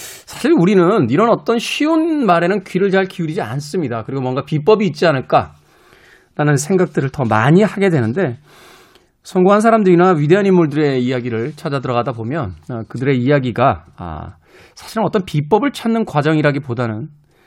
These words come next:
꾸준함의 과정이 아니었나 하는 생각 해보게 돼요. 굉장히 오래전 이야기긴 합니다만 유럽에서 최우수 축구선수상을 받았던, 어, 미셸 플라틴이라고 하는 프랑스의 축구선수가 있었는데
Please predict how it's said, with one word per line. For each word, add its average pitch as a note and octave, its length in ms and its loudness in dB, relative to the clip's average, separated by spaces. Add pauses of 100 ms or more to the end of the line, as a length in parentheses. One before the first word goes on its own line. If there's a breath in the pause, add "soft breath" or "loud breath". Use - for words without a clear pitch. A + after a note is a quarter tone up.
(460 soft breath)
꾸준함의 C4 580 0
과정이 D#3+ 360 2
아니었나 A#2 400 -2
하는 A#2+ 200 -6
생각 A2 420 -10 (520)
해보게 A#2+ 160 -2
돼요. F#2+ 240 -8 (760 soft breath)
굉장히 D#3+ 280 2
오래전 G#3+ 280 4
이야기긴 G#3 260 4
합니다만 A#3+ 540 -2
유럽에서 G3+ 460 2
최우수 C4 380 -2
축구선수상을 F3+ 720 0
받았던, A#2 500 -6 (200)
어, G#2 300 -10 (220)
미셸 D3 380 0
플라틴이라고 D#3 600 -2
하는 A2+ 280 -4 (640 soft breath)
프랑스의 D#3 480 0
축구선수가 C3+ 480 0
있었는데 G#2 480 -6